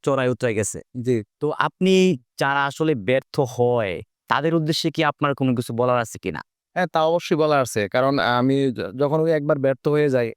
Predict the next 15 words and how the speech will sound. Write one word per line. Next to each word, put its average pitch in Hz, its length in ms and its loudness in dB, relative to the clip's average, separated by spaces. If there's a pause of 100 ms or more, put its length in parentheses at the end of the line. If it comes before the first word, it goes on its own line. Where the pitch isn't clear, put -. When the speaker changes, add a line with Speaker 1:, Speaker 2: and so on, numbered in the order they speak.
(480)
Speaker 2:
ফিরে 143 160 4
আসি, 123 280 -4 (640)
আহ, 117 120 -2
তখন 151 460 0 (180)
ভাবলাম 135 300 2
যে 139 60 2
আচ্ছা, 131 260 -2
আর 135 80 2 (100)
এই 151 140 0
যে 135 120 -2
এই 160 160 0
লাইনে 160 220 0
আর 143 80 0
যাবো 123 240 0
না। 98 120 -4